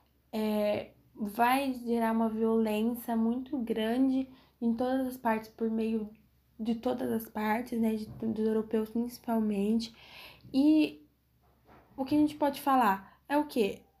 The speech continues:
Os europeus trazendo o conhecimento que eles tinham e vendo o conhecimento que já existiam nesses lugares, em qualquer, na África, na América ou na Ásia,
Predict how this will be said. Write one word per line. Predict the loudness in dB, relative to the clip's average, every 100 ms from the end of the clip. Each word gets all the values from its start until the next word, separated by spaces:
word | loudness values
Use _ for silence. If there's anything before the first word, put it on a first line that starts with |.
| _ _
Os | -4 -2
europeus | 0 0 0 0 0
trazendo | 0 0 2 4 2 2 -2
o |
conhecimento | -2 -2 -2 -4 -2 -4
que | -6
eles | -4 -4 -6
tinham | -10 -4 -2 0 -2 -4 _ _ -20 -20 _ -20 0
e | 6 6 6 0 -10 _ _ _ _
vendo | -2 4 6
o | 6
conhecimento | 4 2 2 2 2 0
que | -2
já | 2 2
existiam | 2 -2 0 2 4
nesses | 4 2 -2
lugares, | 0 2 2 -2 -10 -16 _ -12
em |
qualquer, | -6 -4 -2 -2 0
na | -2 0 0
África, | -2 -8 -8
na | -4 -2
América | -2 0 0 -2 -2
ou | 0
na | 0 0
Ásia, | -2 -4